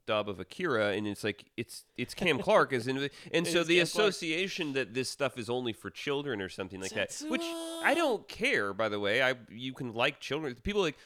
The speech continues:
Speaker 1: "Oh, it's a kid's stuff." It's like, well, everybody watches Pixar movies. Like, who gives a shit? The, the fact that it's for kids, it doesn't really matter. But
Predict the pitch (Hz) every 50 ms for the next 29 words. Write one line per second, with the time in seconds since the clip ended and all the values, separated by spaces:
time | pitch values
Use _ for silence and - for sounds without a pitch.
0 | - - 180 175 170 - 165 131 - - 165 165 - - 156 131 120 131 - 147
1 | 143 165 185 202 214 220 208 202 202 202 156 117 - - 170 160 - - 95 90
2 | 87 90 95 117 123 127 107 165 147 160 175 151 107 90 - 110 - 120 123 151
3 | 131 - - - - - 175 240 269 226 190 156 131 - - 127 - - - 202
4 | 208 160 117 107 101 101 - - - 78 71 82 107 123 131 131 139 123 139 127
5 | 117 107 101 120 135 139 131 113 95 87 123 117